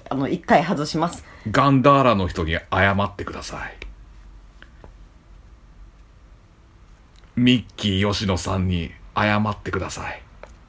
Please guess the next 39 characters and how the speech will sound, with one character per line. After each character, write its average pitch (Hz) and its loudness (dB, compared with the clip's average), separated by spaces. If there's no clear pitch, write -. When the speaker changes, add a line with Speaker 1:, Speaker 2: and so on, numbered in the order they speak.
Speaker 1:
あ 156 -6
の、 147 -4
存 247 2
じ 240 2
上 214 2
げ 226 0
な 214 0
い 147 2
の 131 0
で 120 -4
大 160 6
丈 156 -6
夫 135 -4
で 143 0
す。 - -8
で、 185 -2
次、 247 2
あ 156 0
の、 151 -4
九 - 0
番 139 4
リ 269 0
ッ 208 -6
ジ 180 4
マ 147 0
ン。 113 -10
す - -4
ご 262 2
い 294 -2
気 - -6
に 143 0
な 127 0
り 123 -4
ま 139 -2
す - -10
よ 76 -10
ね、 110 -8
こ - -14
れ。 107 -8